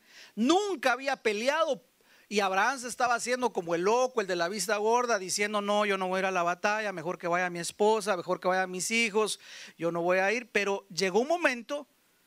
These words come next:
donde Abraham tuvo que ir a la guerra. Y le dijeron: "Tu,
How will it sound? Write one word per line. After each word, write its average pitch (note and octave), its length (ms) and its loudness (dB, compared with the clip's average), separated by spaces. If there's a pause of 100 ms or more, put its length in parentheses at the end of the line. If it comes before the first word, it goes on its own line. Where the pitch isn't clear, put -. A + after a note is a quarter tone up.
(640)
donde F#3+ 220 0
Abraham E3+ 400 0
tuvo B3+ 280 0
que F#3 100 -4
ir E3 80 -2
a D#3+ 60 0
la C3+ 380 -6
guerra. C#3+ 320 -12
Y D3+ 40 -10
le E3 100 -4
dijeron: A3 440 -4 (100)
"Tu, G3 320 -4